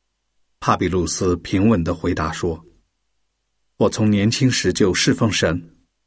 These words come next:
我从未向偶像献祭过。我是一个基督徒，我无法形容作为一个基督徒是何等的伟大和美好。”总督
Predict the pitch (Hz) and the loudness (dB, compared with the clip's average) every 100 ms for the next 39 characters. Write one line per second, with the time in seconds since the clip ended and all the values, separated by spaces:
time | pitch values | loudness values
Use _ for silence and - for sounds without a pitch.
0 | _ _ _ - 104 - 110 131 147 123 | _ _ _ -2 0 2 4 4 2 0
1 | 104 87 - 127 107 151 107 113 - 95 | 0 0 2 2 2 2 2 0 -2 -4
2 | - _ _ _ _ _ _ - 107 95 | -6 _ _ _ _ _ _ -2 0 2
3 | 139 120 127 156 139 139 - 95 104 - | 2 2 2 2 2 2 0 -4 -6 -12
4 | _ _ _ _ _ _ - 110 131 156 | _ _ _ _ _ _ 2 4 4 4
5 | 104 - 107 127 113 127 151 120 127 123 | 2 2 4 4 4 4 4 4 2 2
6 | 156 151 151 110 107 120 - 123 165 113 | 4 4 2 0 2 0 2 2 4 4
7 | 127 117 92 143 101 113 110 127 139 98 | 4 2 2 0 0 -2 0 0 0 -2
8 | 85 _ _ _ _ _ _ _ _ _ | -6 _ _ _ _ _ _ _ _ _
9 | _ _ _ _ _ _ _ _ - 98 | _ _ _ _ _ _ _ _ -2 0
10 | 85 90 87 | 0 0 0